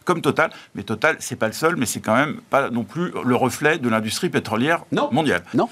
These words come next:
Speaker 1: Donc il y a des bonnes volontés, il y a des choses qui progressent, mais pour moi, je voudrais que ça aille plus vite, voilà. Et c'est ça, je pense, notre rôle demain de, de, d'investisseur, euh, d'investisseur E S G.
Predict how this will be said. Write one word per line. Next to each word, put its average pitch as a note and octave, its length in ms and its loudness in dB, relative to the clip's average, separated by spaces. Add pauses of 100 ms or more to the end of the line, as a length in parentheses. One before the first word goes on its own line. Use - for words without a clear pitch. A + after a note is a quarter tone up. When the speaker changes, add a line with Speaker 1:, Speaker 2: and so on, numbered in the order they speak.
(160)
Speaker 1:
Donc C3 200 -2
il C3 120 2
y G3+ 60 6
a A#3+ 100 2
des D3+ 120 -8
bonnes B2 220 0
volontés, G#2+ 460 0
il A#2+ 120 2
y C#3+ 60 2
a D3 40 4
des B2+ 120 -2
choses C3+ 260 -2
qui - 100 -6
progressent, C#3 460 -2 (280)
mais A#2+ 120 2
pour A2 200 -8
moi, C#3+ 200 2
je B2 80 -4
voudrais A#2+ 180 2
que - 60 -6
ça A2 80 0
aille G2+ 60 -2
plus A2+ 140 -4
vite, F#2 200 -6
voilà. D#2+ 280 -6
Et F#2 80 -10
c'est G2+ 160 -6
ça, D#3+ 200 2
je C#3+ 100 -4
pense, D3 260 -4
notre C3 200 -4
rôle C3 260 -2
demain C3+ 340 2 (320)
de, A#2 280 2
de, A2+ 200 0
d'investisseur, A#2+ 800 0
euh, G2+ 400 0
d'investisseur G#2 560 -2
E F#2+ 40 0
S E2 100 -4
G. E2 120 -12